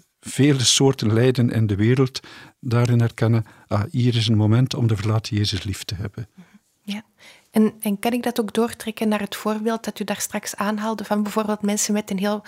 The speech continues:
Speaker 2: zwaar psychisch lijden die in de ogen van, van sommigen zijn, zijn uitbehandeld bijvoorbeeld?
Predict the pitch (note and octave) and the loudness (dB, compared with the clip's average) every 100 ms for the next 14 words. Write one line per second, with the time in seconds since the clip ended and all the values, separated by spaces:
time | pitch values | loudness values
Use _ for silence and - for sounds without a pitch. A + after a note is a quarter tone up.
0 | - - - G3+ - A#3 A3 G#3 - F#3+ | -10 -4 -2 -2 -4 -4 -2 -4 -2 0
1 | G3 G#3+ A#3 - - _ G#3 G3+ G3+ - | -2 -2 -6 -8 -20 _ -4 -2 -4 -10
2 | - G3+ - G#3+ G#3+ G#3 G3+ G#3 - G3+ | -2 0 2 2 0 -2 0 0 -4 -6
3 | G3 - G#3+ G#3+ G3+ G3 G3 F#3+ - _ | -4 -2 -2 -2 -2 -4 -4 -8 -20 _
4 | - F#3+ - G3+ G#3+ G3+ G#3+ A3 A3+ G#3+ | -6 -4 0 0 0 -2 0 0 0 -4
5 | G#3+ - G#3+ G#3+ A3+ A3+ - | -6 -4 -2 -2 -4 -4 -6